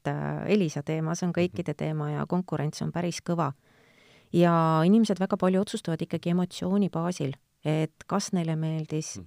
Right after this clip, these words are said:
Speaker 1: ja kuidas neile meeldis ja milline on see tulevikuperspektiiv.
Speaker 2: Kuna tegemist ei ole Eesti ettevõttega,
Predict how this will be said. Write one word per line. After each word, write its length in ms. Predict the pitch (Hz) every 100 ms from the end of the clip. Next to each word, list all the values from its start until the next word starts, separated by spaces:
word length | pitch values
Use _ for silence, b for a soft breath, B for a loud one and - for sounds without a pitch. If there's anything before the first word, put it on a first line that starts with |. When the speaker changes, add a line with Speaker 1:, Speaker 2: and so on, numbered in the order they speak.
| 151
Speaker 1:
ja 400 | 160 156 156 156
kuidas 340 | 190 208 175
neile 180 | 160 151
meeldis 480 | 160 156 160 - -
ja 400 | 160 165 160 170
milline 360 | 170 165 160 160
on 60 | 165
see 120 | 170
tulevikuperspektiiv. 1080 | 175 165 165 - 175 - - - - 208 165 _ _ _ _ b b b b b
Speaker 2:
Kuna 140 | 110
tegemist 340 | 104 107 92 110
ei 60 |
ole 220 | 117 110 90
Eesti 240 | 92 -
ettevõttega, 460 | 82 - - -